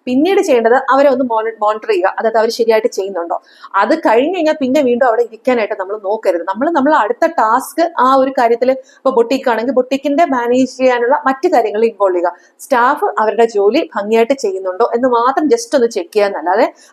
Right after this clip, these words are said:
അവരുടെ കൂടെ ഇരുന്ന് അവർ ചെയ്യുന്ന ഓരോ കാര്യം നോക്കി ഇൻവോൾവ് ചെയ്ത് എനിക്ക് തന്നെ എല്ലാം ചെയ്യണം എന്നുള്ള ചിന്താഗതി മാറ്റിയിട്ട് ബാക്കിയുള്ള കാര്യങ്ങൾ ബ-, മറ്റുള്ള ആൾക്കാരുണ്ടെങ്കിൽ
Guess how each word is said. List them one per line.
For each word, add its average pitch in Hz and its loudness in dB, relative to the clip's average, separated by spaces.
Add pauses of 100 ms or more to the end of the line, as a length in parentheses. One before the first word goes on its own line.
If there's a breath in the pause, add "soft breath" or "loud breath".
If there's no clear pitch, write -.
അവരുടെ 202 2
കൂടെ 262 2
ഇരുന്ന് 254 0
അവർ 196 -2
ചെയ്യുന്ന 220 0
ഓരോ 233 6
കാര്യം 240 2
നോക്കി 214 -4 (220 loud breath)
ഇൻവോൾവ് 226 0
ചെയ്ത് 220 -2 (240 loud breath)
എനിക്ക് 240 2
തന്നെ 294 2
എല്ലാം 247 2
ചെയ്യണം 226 -4
എന്നുള്ള 214 -2
ചിന്താഗതി 214 -2
മാറ്റിയിട്ട് 202 -2 (280 loud breath)
ബാക്കിയുള്ള 233 2
കാര്യങ്ങൾ 214 -2
ബ-, 240 -2
മറ്റുള്ള 247 0 (120)
ആൾക്കാരുണ്ടെങ്കിൽ 226 0